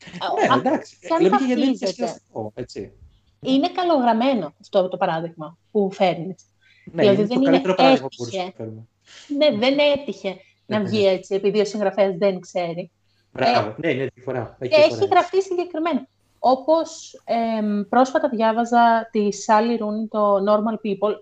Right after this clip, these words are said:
Speaker 2: και είναι το πιο περίεργο βιβλίο που έχω διαβάσει ποτέ.
Speaker 1: <laughs>
Speaker 2: Το πώς
Speaker 1: Τέλεια.
Speaker 2: έχει γραφτεί. Δεν μπορώ να σας περιγράψω. Είναι απλό και είναι περίπλοκο και διαβάστε το Normal People, παρεπιπτόντως, αλλά είναι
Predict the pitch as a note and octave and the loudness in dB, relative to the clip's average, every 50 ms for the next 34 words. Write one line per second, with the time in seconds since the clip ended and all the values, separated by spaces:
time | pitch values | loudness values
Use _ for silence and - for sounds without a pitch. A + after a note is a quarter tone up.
0 | _ _ - C4+ C4 B3+ B3+ - - B3+ C4+ C4+ C4+ D4+ E4 - - - C#4 C4+ | _ _ 2 2 2 2 2 -2 -4 -4 0 0 0 0 -2 -6 -4 -2 -2 -2
1 | - - D4+ D4 - _ _ D4 C4 C4+ C#4 C#4 C#4 C#4+ C4+ B3+ G#3+ A3+ A#3+ B3+ | 2 0 0 0 0 _ _ 0 0 2 0 0 0 -2 -2 -2 -2 0 0 0
2 | B3 - - D4+ C4 A3+ A3+ A3 G#3+ A3+ A3+ - - - G3 G3+ E3+ E3+ - _ | 0 2 2 2 4 4 2 2 0 -4 -6 -8 -12 -10 -8 -8 -8 -10 -12 _
3 | _ _ - - - _ _ _ - A#3+ A#3 B3 A#3+ A#3 A#3 - B3+ A3+ G#3+ - | _ _ -20 -20 -20 _ _ _ -4 -2 2 4 4 4 2 0 -4 -6 -6 -6
4 | G3+ F#3 F#3 F3+ F3+ - E3+ E3+ E3+ - _ _ _ _ G3+ F#3+ G#3 C#4 D#4 D4 | -6 -4 -4 -6 -6 -8 -12 -12 -14 -18 _ _ _ _ -6 -2 0 2 2 4
5 | C4+ B3+ G#3+ F#3+ F3+ F3 F3 - E3+ - F#3 F3 E3+ F3 E3+ E3+ E3+ - A#3 A#3+ | 4 4 2 2 -2 -6 -12 -16 -10 -8 -8 -6 -4 -4 -6 -6 -8 -8 -10 -12
6 | A#3+ - _ _ _ _ A#3+ C4+ C#4+ D4+ D#4 D#4 D#4 - A#3 A#3 A#3+ - B3 C4 | -12 -12 _ _ _ _ -2 0 0 2 0 -2 -2 -2 -4 -4 -2 0 2 4
7 | C#4+ D4+ E4+ D#4+ - - C4+ C4+ C#4 C#4 C4+ - - A#3+ A#3 B3 B3 - D4 D4+ | 4 4 4 2 -2 -2 0 0 0 -2 -2 -2 0 0 0 0 -2 -2 -2 -2
8 | - E4 D#4+ - - C4+ - - - - - _ _ _ _ _ _ _ _ - | -2 -2 -6 -4 -4 -4 -4 -4 -10 -16 -16 _ _ _ _ _ _ _ _ -10
9 | G#3+ - B3+ A#3+ A3 C4+ C4+ C4+ C#4 C4+ C4 A#3 A3+ A3+ G#3 G#3+ G3+ G3+ G3+ G3 | -2 0 0 2 4 2 0 0 -4 -6 -4 -4 -4 -4 -4 -4 -6 -2 -4 -4
10 | G3 E3 - - _ - G3+ G3 F3+ F#3 F3+ - F#3 F3 F#3 A#3 - - _ - | -4 -4 -10 -14 _ -4 -4 -4 -4 -6 -2 -2 -2 -2 -2 -6 -8 -12 _ 2
11 | - B3+ C4 C4 C4+ C4 C4+ - - _ _ _ _ _ _ _ _ _ _ C4 | 4 4 4 4 2 0 -4 -10 -18 _ _ _ _ _ _ _ _ _ _ 0
12 | C#4 C#4+ D4 D4+ E4 | 0 0 2 0 -2